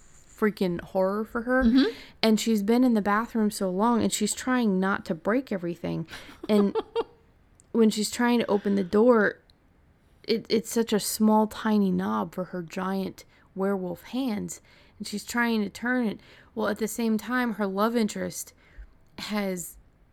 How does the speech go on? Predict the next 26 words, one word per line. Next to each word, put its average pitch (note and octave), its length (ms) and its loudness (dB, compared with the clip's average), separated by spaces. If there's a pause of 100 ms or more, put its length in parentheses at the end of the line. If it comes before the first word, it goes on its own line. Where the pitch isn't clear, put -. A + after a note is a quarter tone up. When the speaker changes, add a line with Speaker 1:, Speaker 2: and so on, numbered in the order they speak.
(140)
Speaker 1:
you G#3+ 120 2
know, F#3 200 0
everybody's A3+ 520 2
wondering G#3 400 2
where G3 160 0
the G3 80 -2
hell F3+ 200 -6
she F#3+ 300 -4
is. F#3 520 -4
You G3+ 100 -4
know, F3+ 140 -2
she's F3+ 240 -8
in F3 60 -8
the F3 60 -8
bathroom F#3+ 500 -8
and E3+ 80 -8
she's - 260 -14
sick, B3 360 -8 (460)
but F#3 340 -6
there's G3 240 0
a F#3 40 -4
lot F3+ 240 -6
of E3 100 -8
animosity E3+ 640 -8
between E3+ 580 -8
the, E3+ 400 -8